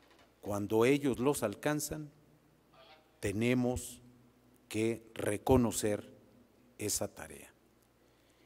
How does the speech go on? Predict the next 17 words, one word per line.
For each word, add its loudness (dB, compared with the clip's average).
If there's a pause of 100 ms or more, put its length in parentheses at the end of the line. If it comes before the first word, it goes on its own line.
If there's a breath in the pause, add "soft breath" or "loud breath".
(140)
Y 0
cuando 12 (640)
a 2
partir 6
de 8
un 4
pacto 8
por 6
México 2 (1500)
se 2
delinean 6 (1600)
casi 6
un 2
centenar 4
de 0
compromisos 4
específicos -6